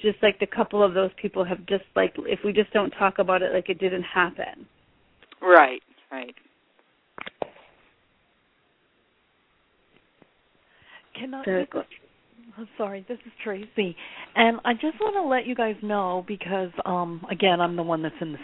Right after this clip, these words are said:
Speaker 3: studio and I can see the phone numbers, that
Speaker 1: Yes.
Speaker 3: Liz has the same area code as Rebecca, nine eight nine.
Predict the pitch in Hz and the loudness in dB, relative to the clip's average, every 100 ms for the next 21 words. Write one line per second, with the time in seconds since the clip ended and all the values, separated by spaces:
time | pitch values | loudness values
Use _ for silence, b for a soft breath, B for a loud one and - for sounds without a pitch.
0 | - 196 175 151 143 147 160 - 185 160 | -4 0 4 4 2 -4 -6 0 0 0
1 | - 135 147 202 302 320 - B B B | -4 -4 -4 -2 -4 -4 -10 B B B
2 | B B 185 214 202 196 196 240 240 277 | B B 2 4 6 2 0 2 6 8
3 | 269 220 214 220 - - - - - 226 | 8 6 4 0 -8 -20 -4 0 2 0
4 | - 208 - 240 220 - 196 262 254 - | 0 -2 2 2 2 2 4 4 2 0
5 | 175 151 147 151 170 175 165 165 170 175 | 0 2 2 0 0 0 0 0 2 4
6 | 190 - - - _ - B B B 190 | 2 0 -12 -18 _ -20 B B B 2
7 | 196 202 208 208 202 208 - 185 185 - | 4 4 2 2 -4 -6 0 0 0 -2
8 | 175 165 151 131 - | -2 0 -2 -4 -8